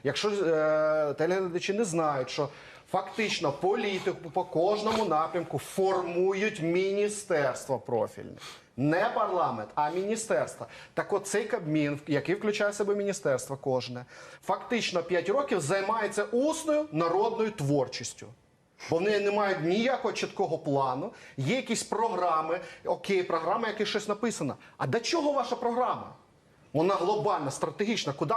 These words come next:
має привести? Туди, туди, куди, назад йти. Оце саме породжує те, що кожен займається чимось, і єдиного голосу немає.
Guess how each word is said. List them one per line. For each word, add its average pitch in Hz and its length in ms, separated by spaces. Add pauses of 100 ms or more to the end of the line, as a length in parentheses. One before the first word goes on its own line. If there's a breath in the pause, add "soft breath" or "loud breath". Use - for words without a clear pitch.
має 156 120
привести? 147 540
Туди, 175 400
туди, 180 460
куди, 175 320
назад 196 520
йти. 143 320 (800 loud breath)
Оце 196 340
саме 208 340
породжує 170 640
те, 196 280
що 185 160
кожен 156 400
займається 143 560
чимось, 214 420 (200 loud breath)
і 175 100
єдиного 185 560
голосу 160 420
немає. 175 520